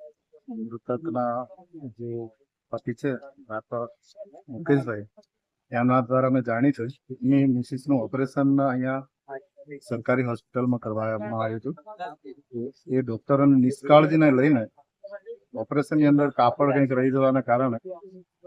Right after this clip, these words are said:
એમને પાકને પડું થતા ફરી ડોક્ટરને જાણ કરી. એ વગર પૈસે એને ઓપરેશન પાછું કરી આપવું એવું કરીને અંદર રહી ગયેલા કાપડને બહાર કાઢવામાં આવે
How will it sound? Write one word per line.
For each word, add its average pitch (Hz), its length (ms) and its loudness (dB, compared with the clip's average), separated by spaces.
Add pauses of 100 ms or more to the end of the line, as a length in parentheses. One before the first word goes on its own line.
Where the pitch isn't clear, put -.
(540)
એમને 127 260 2 (120)
પાકને 131 380 4
પડું 127 260 -2
થતા 123 340 -6 (1300)
ફરી 139 200 2
ડોક્ટરને 139 420 2
જાણ 123 260 2
કરી. 120 260 -6 (1000)
એ 127 160 2 (880)
વગર 123 300 2
પૈસે 147 320 2
એને 143 240 6
ઓપરેશન 135 460 0
પાછું 123 340 0
કરી 139 240 2
આપવું 135 220 2
એવું 135 140 2
કરીને 135 300 2
અંદર 127 340 0
રહી 120 220 -4
ગયેલા 135 260 2
કાપડને 131 460 2
બહાર 127 280 2
કાઢવામાં 135 500 2
આવે 131 160 0